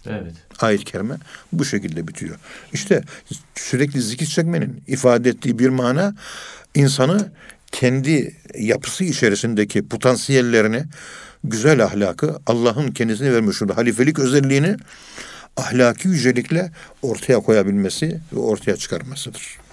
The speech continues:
Speaker 1: Hocam, e, Esad Efendi Hazretleri mektubattaki ifadesinde bu yadını koruyan kullarını Allah sever diyor. Yani.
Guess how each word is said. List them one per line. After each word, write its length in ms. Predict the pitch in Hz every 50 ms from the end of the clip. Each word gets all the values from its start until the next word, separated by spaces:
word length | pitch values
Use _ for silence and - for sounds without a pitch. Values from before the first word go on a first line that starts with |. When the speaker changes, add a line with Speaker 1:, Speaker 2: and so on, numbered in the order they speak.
| - - - - _ _ _ -
Speaker 1:
Hocam, 220 | - 139 139 139 143
e, 180 | 135 - 147 143
Esad 200 | 131 - 143 131
Efendi 300 | 135 123 135 131 127 120
Hazretleri 560 | 120 117 117 127 123 - - 139 127 113 101 - - - - - - -
mektubattaki 720 | 175 127 113 110 - - 107 113 110 - - 110 - 120
ifadesinde 500 | - - 117 120 113 107 - 147 139 139
bu 160 | 135 - 127
yadını 540 | 120 113 110 117 120 131 131 143 156 160 160
koruyan 640 | - - 131 131 131 131 135 127 113 113 - 127
kullarını 600 | - - 131 117 117 113 104 101 110 135 151 160 - - - - - - - _ - _ _ _ - -
Allah 300 | - 117 120 123 127 123
sever 440 | - - 120 113 110 107 101 87 -
diyor. 300 | 98 - - - - - - - - - 202
Yani. 140 | 170 120